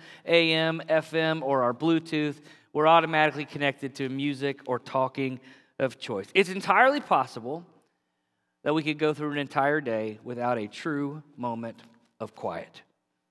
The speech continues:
I wonder when the last time you truly experienced quiet. Now, I know that there are some here this morning who experience far more quiet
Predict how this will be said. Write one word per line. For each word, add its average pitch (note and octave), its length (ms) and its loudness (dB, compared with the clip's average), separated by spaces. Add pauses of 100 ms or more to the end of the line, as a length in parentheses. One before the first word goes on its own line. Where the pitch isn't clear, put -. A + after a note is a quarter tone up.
(140)
I - 60 -10
wonder D3+ 220 2
when C#3+ 80 -2
the C#3 80 2
last C3 320 2
time C#3 300 -4
you D3 360 -4 (480)
truly D3 320 -4
experienced A#2+ 720 -8
quiet. A2 400 -6 (920)
Now, D#3 80 6
I E3 80 6
know F#3 160 6
that G3 80 0
there F#3+ 180 8
are F#3+ 140 6
some F#3 400 0
here E3+ 480 0
this E3 240 -6
morning D3 420 -4
who C#3+ 240 -6
experience C#3+ 580 -6
far C#3+ 240 -2
more C#3 220 -4
quiet C3+ 580 0